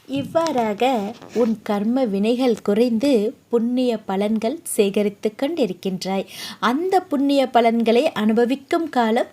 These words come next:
நெருங்கிக் கொண்டிருக்கின்றது. இதுவே நான் இன்று உனக்கு தரும் ஒரு சுப செய்தி. அடுத்ததாக நீ எப்பொழுதும் போல் என்னிடம் எதிர்பார்க்கும் ஒரு சுப செய்தியும் உண்டு. வெகு காலமாக என்னிடம் ஒன்றை வேண்டி நிற்கின்றாய்.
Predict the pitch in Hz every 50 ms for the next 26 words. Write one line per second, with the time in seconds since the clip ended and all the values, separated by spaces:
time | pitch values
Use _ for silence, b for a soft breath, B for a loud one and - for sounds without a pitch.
0 | - - 226 214 208 214 208 196 196 196 - 254 277 339 330 269 226 196 190 -
1 | 196 185 185 - 180 175 170 190 190 185 190 B B B B B B 262 294 330
2 | 330 359 320 330 330 359 381 330 254 226 233 254 285 339 381 359 269 240 247 294
3 | 359 381 427 415 349 254 226 220 269 285 - - 302 226 - - 220 208 220 247
4 | - - _ _ - 214 226 233 220 208 - - 220 180 208 196 - - 196 190
5 | 190 185 170 202 202 202 202 - b b b b _ - 233 240 247 240 - 277
6 | 262 262 240 220 208 202 202 254 277 262 214 214 233 320 _ _ - 233 240 240
7 | 226 214 202 190 202 - _ - 240 247 240 269 262 240 233 233 269 277 339 403
8 | 339 - 220 214 208 214 233 254 277 359 403 415 381 339 277 220 277 269 - -
9 | 247 226 202 180 - - 262 285 381 415 359 277 226 214 208 - 220 190 208 202
10 | - - 220 208 196 196 214 220 247 320 381 349 254 196 190 175 196 202 202 196
11 | 202 202 - _ _ _ b b b b b b _ _ 220 226 285 294 294 349
12 | 349 339 - 311 294 285 294 302 311 302 285 269 254 254 240 247 269 302 311 269
13 | 233 214 226 240 262 254 254 277 285 285 254 226 214 208 196 202 226 262 269 226
14 | 202 202 208 214 208 240 226 202 185 - - - - 208 190 190 196 185 196 190
15 | 185 185